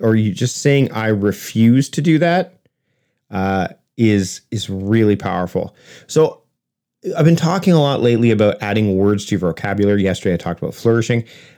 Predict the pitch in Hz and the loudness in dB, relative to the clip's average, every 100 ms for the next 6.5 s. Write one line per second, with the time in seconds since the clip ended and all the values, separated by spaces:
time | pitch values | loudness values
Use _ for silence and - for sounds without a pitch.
0 | _ 143 208 359 233 - - 101 - 113 | _ -6 -2 0 0 -2 -2 -6 -2 0
1 | 139 120 - 90 - - 104 95 - 107 | 2 2 -4 -10 -14 -8 -8 -4 -4 -4
2 | - 170 185 - 160 127 110 104 110 113 | 0 0 0 0 0 2 2 2 2 2
3 | 87 - 113 _ _ _ _ _ _ _ | 0 -4 -12 _ _ _ _ _ _ _
4 | _ - 95 - _ _ _ _ - 107 | _ -12 -10 -10 _ _ _ _ -4 0
5 | 98 98 - 127 113 123 127 110 - 190 | 0 0 0 0 2 4 4 2 0 0
6 | 208 127 82 85 123 | 2 2 0 -4 -8